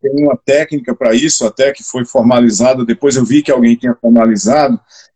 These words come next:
é, mas eu nunca usei isso pessoalmente, eu uso ingenuamente, porque eu mesmo descobri como fazer. É uma coisa chamada uma Pomodoro Technique, uma técnica de um, de um,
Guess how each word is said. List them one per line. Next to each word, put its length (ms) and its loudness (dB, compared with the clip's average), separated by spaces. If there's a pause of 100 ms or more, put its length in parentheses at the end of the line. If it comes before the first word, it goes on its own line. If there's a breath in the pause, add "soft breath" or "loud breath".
(100)
é, 80 2
mas 200 2
eu 100 0
nunca 320 2
usei 420 -2
isso 160 -8
pessoalmente, 680 -8
eu 160 -8
uso 180 -4
ingenuamente, 920 -2
porque 200 -8
eu 80 -2
mesmo 240 -2
descobri 420 -4
como 180 0
fazer. 460 -2 (340 soft breath)
É 100 -2
uma 140 0
coisa 220 0
chamada 360 2
uma 200 0
Pomodoro 720 0
Technique, 540 -4
uma 140 0
técnica 600 -2
de 100 0
um, 220 2
de 140 0
um, 180 -2